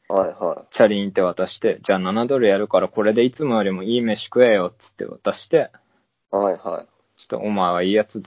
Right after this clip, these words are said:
Speaker 2: いいやつかもしんねえな」みたいなことを言われて。
Speaker 1: <laughs> はいはい。
Speaker 2: ただ、
Speaker 1: ちょっと反抗をね、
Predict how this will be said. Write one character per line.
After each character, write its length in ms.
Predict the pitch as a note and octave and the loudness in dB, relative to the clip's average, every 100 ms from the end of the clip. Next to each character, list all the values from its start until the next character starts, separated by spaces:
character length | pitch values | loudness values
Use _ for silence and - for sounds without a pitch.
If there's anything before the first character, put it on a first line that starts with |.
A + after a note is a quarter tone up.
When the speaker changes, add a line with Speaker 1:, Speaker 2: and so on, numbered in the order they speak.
| - | -8
Speaker 2:
い 140 | A2+ | 0
い 40 | A#2 | 4
や 120 | G#2 | 4
つ 200 | - G#2 | 2 -8
か 200 | - A#2 | -2 0
も 120 | A2 | 0
し 140 | G#2 G#2 | -4 -6
ん 180 | F#2+ | -4
ね 100 | F#2+ | -4
え 80 | F#2+ | -4
な」 120 | G2+ A2 | -4 -4
み 120 | G2+ | -2
た 100 | G2 | -2
い 40 | |
な 100 | F#2 | -2
こ 100 | F2+ | -6
と 100 | G2+ | -2
を 20 | |
言 100 | G2 | 0
わ 120 | G#2+ - | 2 6
れ 120 | A#2+ | 4
て。 300 | - D#3 - _ _ - - - _ | 6 4 4 _ _ -20 -20 -20 _
Speaker 1:
<laughs> 480 | - - - - - | 0 2 2 0 2
は 180 | G#2 | 2
い 40 | F#2+ | 4
は 160 | A2 | 0
い。 20 | G#2 | 4
Speaker 2:
た 80 | A#2 | 4
だ、 60 | |
Speaker 1:
ち 40 | G#2+ | 6
ょ 20 | |
っ 40 | |
と 80 | G#2+ | 4
反 300 | - C#3 C3 | 6 6 6
抗 260 | G2 C#3+ C#3 | 4 4 4
を 60 | C#3 | 0
ね、 180 | F#3+ | -6